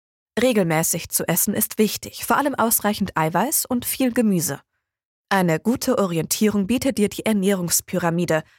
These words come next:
im Internet zu finden. Sie ist länderspezifisch ein wenig unterschiedlich und wird regelmäßig den neuesten Erkenntnissen der Wissenschaft angepasst. Wer sich selbst nicht traut, dem sei der Besuch beim Ernährungswissenschaftler oder der Diätologin ans Herz gelegt.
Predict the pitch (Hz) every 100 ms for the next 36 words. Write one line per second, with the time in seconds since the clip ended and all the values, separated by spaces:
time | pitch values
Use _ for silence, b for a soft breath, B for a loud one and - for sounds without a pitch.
0 | b - 185 208 185 160 - - 165 170
1 | - - _ _ _ _ _ - 311 311
2 | 294 - - 175 185 160 - 170 - 180
3 | - 170 - 175 170 190 180 - 208 185
4 | 170 165 - 151 - 185 220 - 220 196
5 | 180 190 - 165 175 165 190 - - -
6 | 233 - 190 - 180 b b - 175 214
7 | - - 160 - 165 165 - - - -
8 | - _ _ _ _ _ _ _ 220 277
9 | 277 254 - 180 - 170 165 - - 156
10 | 156 - - 165 175 185 202 196 202 165
11 | 165 254 - 240 247 247 214 214 208 180
12 | 185 180 - 175 - 170 170 - 208 196
13 | 180 170 185 185 - 165 180 196 - -
14 | - 185 160 - - 156 - -